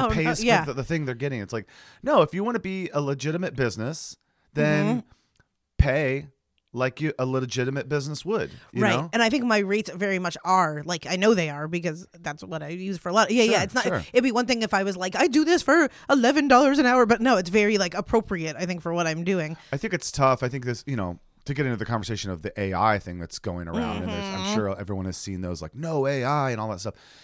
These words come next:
Speaker 2: It, guess what? Uh, that train has left the station. We're, we're not going to a place where there isn't going to be A I generated images or generated music or generated
Speaker 1: Right.
Speaker 2: anything. We're already there.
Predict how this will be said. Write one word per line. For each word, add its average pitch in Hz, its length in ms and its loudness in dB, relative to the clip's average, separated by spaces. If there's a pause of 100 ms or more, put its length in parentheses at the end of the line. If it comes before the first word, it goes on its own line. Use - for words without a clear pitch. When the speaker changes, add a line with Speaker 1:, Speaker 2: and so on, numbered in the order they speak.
(540)
Speaker 2:
It, - 140 -10 (720)
guess 170 240 0
what? 127 300 2 (260)
Uh, 110 520 2 (420)
that 143 220 0
train 156 300 0
has 113 140 -4
left 123 200 0
the 107 60 -6
station. 90 580 -4
We're, 123 400 0
we're 131 160 0
not 135 220 0
going 131 340 0
to 131 160 -2
a 110 60 -2
place 120 360 -2
where 110 120 -2
there 107 200 -2
isn't 123 240 -4
going 107 200 -6
to 104 60 -4
be 107 140 -6
A 98 260 -4
I 87 440 -4 (420)
generated 95 600 -6
images 90 520 -6
or 101 60 -8
generated 95 460 -4
music 101 480 -6
or 101 80 -6
generated 98 420 -4
Speaker 1:
Right. - 140 2
Speaker 2:
anything. 196 420 2 (300)
We're 160 160 0
already 190 340 4
there. 131 380 0